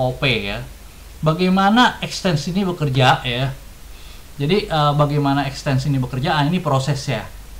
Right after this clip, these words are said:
Ya, jadi kalau kita berikan extends, nah itu, eh, ada prosesnya ya, tahapannya, bagaimana dia bekerja.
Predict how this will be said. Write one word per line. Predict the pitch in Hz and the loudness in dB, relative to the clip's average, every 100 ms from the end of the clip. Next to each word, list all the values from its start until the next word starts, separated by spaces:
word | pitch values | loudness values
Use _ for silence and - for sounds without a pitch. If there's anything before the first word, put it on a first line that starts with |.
| - | -10
Ya, | 113 | -8
jadi | 110 127 | -6 -4
kalau | 139 123 | -2 -4
kita | 120 123 | -4 -4
berikan | 120 120 120 | -4 -4 -4
extends, | 135 - - 135 180 180 - | -6 -6 0 2 2 0 -4
nah | 113 98 98 | -6 -4 -6
itu, | - 156 151 - | -4 -2 -2 -4
eh, | 120 110 110 113 | -4 -2 -2 -4
ada | 117 | -6
prosesnya | 123 110 139 127 117 104 113 | -6 -6 -4 -4 -6 -6 -8
ya, | - - - | -12 -18 -6
tahapannya, | 104 110 110 123 135 139 113 92 - | 0 0 2 2 4 2 0 -2 -8
bagaimana | 110 113 110 127 131 | -8 -4 -2 0 0
dia | 127 | -2
bekerja. | 117 110 120 110 107 | -4 -6 -6 -4 -4